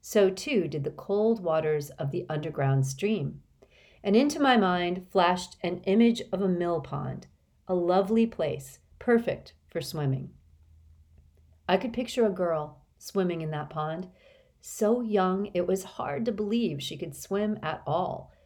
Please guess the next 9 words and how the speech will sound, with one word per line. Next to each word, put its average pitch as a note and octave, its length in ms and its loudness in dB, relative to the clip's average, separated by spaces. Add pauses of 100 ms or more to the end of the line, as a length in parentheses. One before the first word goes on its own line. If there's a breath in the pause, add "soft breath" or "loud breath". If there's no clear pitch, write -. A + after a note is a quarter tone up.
(200 soft breath)
much A#3 300 0
less G#3 420 -2
splash E3 600 -2
and C3+ 180 -2
dive D#3 300 0
about D#3 400 -4
like C#3 160 -4
an C#3 200 -4
otter. C#3+ 400 -8